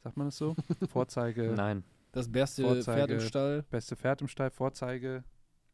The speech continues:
Speaker 2: Rapper?
Speaker 3: Künstler?
Speaker 1: Ihr seid doch die Journalisten.
Speaker 3: <laughs> Ja, aber es gibt jetzt nicht das eine geflügelte Wort mit Vorzeichen.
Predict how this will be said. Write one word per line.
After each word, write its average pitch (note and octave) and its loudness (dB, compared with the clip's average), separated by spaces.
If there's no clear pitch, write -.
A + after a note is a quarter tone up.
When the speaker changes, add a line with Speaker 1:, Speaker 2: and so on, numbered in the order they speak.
Speaker 2:
Rapper? A#2 0
Speaker 3:
Künstler? F3+ 0
Speaker 1:
Ihr G3 2
seid B3+ 4
doch C3+ -4
die B2 -2
Journalisten. A2+ 2
Speaker 3:
<laughs> A3 -2
Ja, F#2+ -4
aber G2 -2
es F#2+ -8
gibt - -6
jetzt A2+ -2
nicht C3+ -4
das B2 0
eine A#2+ -2
geflügelte A#2 -6
Wort A2 -6
mit G2+ -10
Vorzeichen. G#2 -10